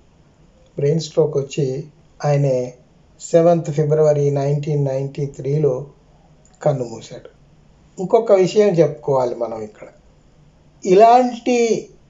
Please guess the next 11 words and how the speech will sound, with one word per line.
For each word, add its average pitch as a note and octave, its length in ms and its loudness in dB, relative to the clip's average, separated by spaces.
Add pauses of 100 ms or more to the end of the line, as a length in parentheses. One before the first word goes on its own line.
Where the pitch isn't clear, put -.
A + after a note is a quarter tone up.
(1120)
రచయితల G3+ 640 4
గురించి, D#3 640 0 (1080)
విప్లవకారుల F3 880 6
గురించి, D3+ 500 0
సామాజిక E3+ 880 2
సంఘ E3+ 600 2
సంస్కర్తల E3+ 840 2
గురించి D3 640 -4 (480)
ఎవరు E3 400 6
ఎక్కడా G3+ 380 2
మాట్లాడరు. G#3 840 2